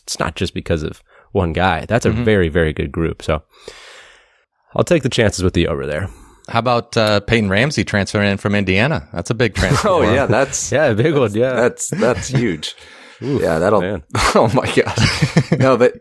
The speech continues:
Speaker 3: but Ryan, y-, I like your last point about Micah Parsons because obviously it's not a good loss to have. He's, you know, probably your best defensive player. He's outstanding, but he is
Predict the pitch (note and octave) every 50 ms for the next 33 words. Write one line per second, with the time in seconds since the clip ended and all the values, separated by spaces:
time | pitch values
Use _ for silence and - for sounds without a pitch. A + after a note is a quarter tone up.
0 | - - - C3 A#2 D3 F3 D#3+ - E3+ - - _ _ - A#2+ C3+ E3 D3 A#2
1 | A#2 - - B2 A#2+ C3 - A#2+ A2 A#2+ C#3 - - B2+ A2+ A2+ A#2 A#2 A#2 -
2 | - - B2+ B2 G#2+ F#2 F2 F#2+ F#2 F2+ - - - G#2+ G2+ F#2+ F2+ - - -
3 | A2 G2+ - - E2 D2+ D#2 - - G2+ F2+ - G#2+ G2 F#2 E2+ - - - -
4 | _ _ _ _ _ _ _ _ - A#2 C3 D3 D3+ D#3 C#3 - - C#3 B2 A2
5 | G#2 - - A#2 G#2+ G2 F#2 F#2 E2+ F#2+ F2 F2 E2+ E2 D#2 D2+ - D#2 D2 D2
6 | - - - - - F2 F2 D#2+ - - - - F2+ E2+ D#2+ - E2+ - - G2
7 | F2+ F2+ F2+ F2 D#2+ D#2 F2+ E2+ - - F#2 E2 - E2+ E2 - - E2 - -
8 | F2+ D#2+ D2 D2+ F2 F#2+ E2 G2+ F#2 - - - A#2 G#2 E2+ D#2+ E2 D#2 G#2 G2+
9 | - - B2+ B2+ C#3+ C#3 G#2